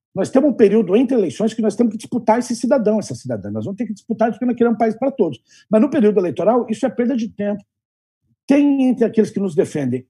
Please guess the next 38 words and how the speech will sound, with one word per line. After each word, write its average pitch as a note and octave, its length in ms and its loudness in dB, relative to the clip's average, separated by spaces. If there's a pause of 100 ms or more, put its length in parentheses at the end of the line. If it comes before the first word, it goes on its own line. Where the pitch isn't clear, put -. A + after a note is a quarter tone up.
e D#3 80 -2
aqueles D3+ 320 -4
que - 100 -10
não C#3 120 -2
gostam G3 280 0
da - 80 -2
gente, G3 280 -8
tem A3+ 80 2
um A#3 120 2
meiuca A3+ 380 2
aqui, G3+ 220 -2
ó, - 80 2
pra - 100 -16 (280)
você E3+ 140 -4
dialogar F#3+ 380 2
com G#3 100 -8
muita A#3 220 0
gente. E3 340 -6 (280)
Este A#3+ 380 4
extremo, G#3+ 680 0
nós C3 160 -4
vamos G#3+ 180 2
combatê-lo A#3 640 4
neste C3 240 -6
período, G2+ 340 -8
com C#3 80 -14
muita E3+ 220 -8
força. - 480 -2 (500)
Nós C#3+ 140 -8
não A3 80 2
vamos A#3 220 4
conseguir F#3 340 -6
dialogar D3+ 380 -4
pra F3+ 100 -12
conquistar G3 380 -4
o G3 60 2
voto F#3 280 -2
deles. D#3 380 -2